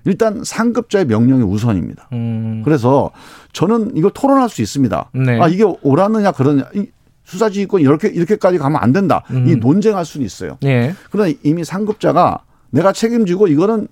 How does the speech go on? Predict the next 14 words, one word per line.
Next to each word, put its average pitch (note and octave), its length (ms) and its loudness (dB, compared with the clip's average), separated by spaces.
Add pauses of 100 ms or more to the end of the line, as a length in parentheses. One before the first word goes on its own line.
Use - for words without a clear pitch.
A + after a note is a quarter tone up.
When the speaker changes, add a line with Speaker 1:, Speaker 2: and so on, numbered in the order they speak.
(120)
Speaker 1:
이 E3 100 0
법에 C3+ 280 0
맞다고 F#3 640 0
해서 F3+ 180 2
내린 C#3+ 240 4
거다. A2+ 300 0 (140)
Speaker 2:
음. A2+ 200 -4
Speaker 1:
대통령도 G3 540 0
그 - 120 -2
점에서 F3+ 280 0
불가피하다고 E3 640 0
했다. D#3 280 -4 (460)
그렇다면 A2+ 1120 -2 (1000)
공직자들은 C3+ 960 -2